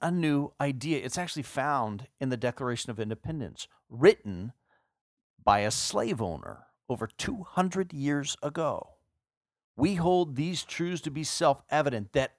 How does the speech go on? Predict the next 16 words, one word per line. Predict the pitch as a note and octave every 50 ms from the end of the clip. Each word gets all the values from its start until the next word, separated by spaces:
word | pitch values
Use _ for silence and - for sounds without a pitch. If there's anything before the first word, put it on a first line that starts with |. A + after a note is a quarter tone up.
| -
all | - - D3+ D3 D3+ D3+ C#3+ C#3+ C3 A#2+ G2 - -
men | - A2+ B2+ A#2+ A2+ G#2+ F#2 D#2+ C#2+ - _ _ _ _ _ _ _ _ _ _ _ _ _ _ -
are | B2 C3 -
created | - - - - C3+ C3+ B2 B2 C#3 F3 G3 F#3+ D#3 B2+ G#2 F2+ F#2+ - -
equal. | A#2+ B2 A2 - - - E2 B1+ A1+ - - _ _ _ _ _ _ _ _ _ _ _ _ _ _ _ _ _ _ _ _ _ _ _ _ _ _ _ _
You | - G2+ G#2+ B2+ E3+ G#3+
matter | G3+ C#3+ G2 C#2+ A#1+ A#1 G#1 G1+ G1+ _ _ _ _ _ _ _ _ _ _ _ _ _ _ _ _ _ -
just | - A#2 - -
as | G3 F3 E3+
much | E3+ E3 - -
as | F3 D#3+ E3+ -
I | - D3+ D#3+ D#3
matter." | C3+ F#2 D#2+ D2 - - - - _ _ _ _ _ _ _ _ _ _ _ _ _ _ _ _ _ _ _ _ _ _ _ _ _ _ _ _ _ -
It's | C#3+ - -
not | E3 E3+ F3 - -
new. | D3+ C#3 D3+ F#3 - - -